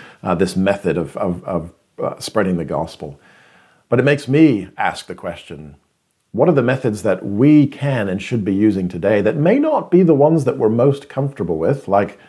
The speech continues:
the printing press was in the sixteenth century or outdoor preaching was in the eighteenth century? But what can we do, uh, to make sure that as many people as possible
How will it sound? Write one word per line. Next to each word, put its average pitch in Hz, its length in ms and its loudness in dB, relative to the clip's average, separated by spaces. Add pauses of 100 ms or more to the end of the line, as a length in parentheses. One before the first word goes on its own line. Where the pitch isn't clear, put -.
(120)
the 120 80 0
printing 139 380 0
press 117 220 -4
was 101 220 -2
in 127 60 -4
the 117 40 -4
sixteenth 95 420 -8
century 98 340 -2
or - 140 -4
outdoor 98 340 -4
preaching 104 400 -10
was 98 180 -4
in 87 60 -6
the 85 100 -4
eighteenth 87 320 -4
century? - 400 -20 (960)
But 143 120 0
what 185 120 2
can 151 220 2
we 151 140 6
do, 78 320 -6 (200)
uh, 101 220 -8
to - 120 -6
make 120 220 2
sure 87 540 -2
that 107 160 -4
as 92 160 -4
many 120 320 2
people 107 320 -4
as 90 100 -10
possible 78 600 -10